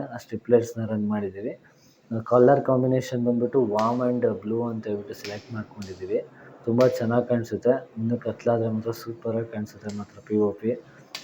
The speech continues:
ಎಲ್ಲ ಒಳ್ಳೆ ಬ್ರೈಟ್ನೆಸ್ ಇದೆ. Actually ಜಾಸ್ತಿ ಕಲರ್ಸ್ ಯೂಸ್ ಮಾಡಬೇಡಿ ಫ್ರೆಂಡ್ಸ್, ಜಾಸ್ತಿ ಕಲರ್ಸ್ ಯೂಸ್ ಮಾಡಿದ್ರೆ ಜಾತ್ರೆ ಥರ ಆಗ್ಬಿಡುತ್ತೆ. ಆದ್ದರಿಂದ ಆದಷ್ಟು ಮಿನಿಮಮ್ ಕಲರ್ಸಲ್ಲಿ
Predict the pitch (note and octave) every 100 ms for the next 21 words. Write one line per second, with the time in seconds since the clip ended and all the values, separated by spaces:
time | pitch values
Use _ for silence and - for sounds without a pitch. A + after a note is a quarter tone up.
0 | G2+ G#2+ A2+ G#2+ A#2 G#2+ G#2 A2 A#2 A2
1 | - F#2+ G2+ - - - - - - -
2 | - - - - A2 - C3+ A2 G#2+ B2
3 | C#3+ B2+ B2 C3 B2+ B2 A#2+ A#2+ A#2 A#2
4 | A2+ A2+ A2 A2 A2 - G2 G#2+ - -
5 | A#2 A#2 A2+ A2 G#2 A#2 G#2 G#2 A#2+ C#3+
6 | - - - - - - G#2+ A#2+ B2+ B2+
7 | B2 A#2+ A2 G2+ G#2 - A2 A#2+ - -
8 | - F#2+ G#2 A2+ A2+ A2+ A2+ B2 B2 B2
9 | A#2+ A2+ A#2+ B2+ B2 B2 A2+ A#2 - A#2
10 | C3